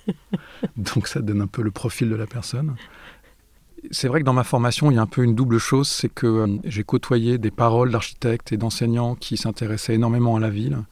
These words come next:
Speaker 2: Et on était pris aussi dans cette époque, euh, des années, euh, quatre-vingt-dix, où les architectes, euh,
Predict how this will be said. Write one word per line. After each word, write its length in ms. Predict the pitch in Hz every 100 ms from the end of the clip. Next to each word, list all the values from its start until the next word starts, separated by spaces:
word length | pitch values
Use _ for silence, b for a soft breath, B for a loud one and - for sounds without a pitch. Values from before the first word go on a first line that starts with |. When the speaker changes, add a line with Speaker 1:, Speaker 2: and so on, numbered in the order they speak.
| B B B - 117
Speaker 2:
Et 40 |
on 100 | 104
était 180 | 101 113
pris 220 | - 120
aussi 180 | 113 -
dans 100 | 117
cette 200 | 120 -
époque, 400 | 113 120 117 -
euh, 100 | 104
des 180 | 104 104
années, 300 | 104 110 110
euh, 100 | 104 107 107 107
quatre-vingt-dix, 800 | 107 - 107 110 110 120 - 120
où 100 | 110
les 180 | 107
architectes, 580 | 110 - 107 120 117 -
euh, 120 | 117